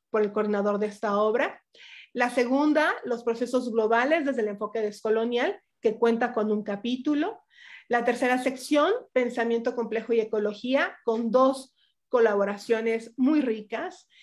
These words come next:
Y la última, la complejidad de la esfera tecnológica y sus desafi-, desafíos biopolíticos, también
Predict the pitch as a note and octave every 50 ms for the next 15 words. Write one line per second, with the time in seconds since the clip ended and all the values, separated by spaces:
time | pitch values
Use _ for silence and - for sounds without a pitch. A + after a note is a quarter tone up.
0 | - _ _ _ _ - D#4 D#4 D#4 D#4+ F4 F4 - C4 B3+ A3+ A3 A3+ B3+ C4+
1 | C#4 C4 C4 C4+ C4+ C4+ C4 C4 C4 C4+ C4 B3+ - A#3 G#3+ A3 A3+ G#3+ G3 G3
2 | A3 - - A3 G#3 A3+ A3 A3+ A3+ A#3 A3 A3+ A3+ - - - C4+ C#4 C#4+ D4+
3 | D4 D4 C#4 C4 B3+ A#3+ A3+ A3+ A#3 A#3 A#3 B3+ B3 - B3+ B3 B3 B3 - B3+
4 | A3+ - G#3+ G#3 G#3 G3+ G3+ - F#3+ G3 G#3+ G#3 G#3 G#3+ - - A3+ A#3+ A#3 A#3+
5 | A3+ G#3+ - B3+ B3+ B3+ C4 B3 A#3 G#3 A#3 A#3+ A3 G#3 - - A3+ G#3+ G#3+ A3
6 | B3+ B3+ - C4+ C4 - C4+ C#4 C#4 C#4 - _ _ - _ _ _ _ - C4
7 | A#3+ A#3 A#3 A3 B3+ B3+ A#3+ A3+ G#3 G3 - -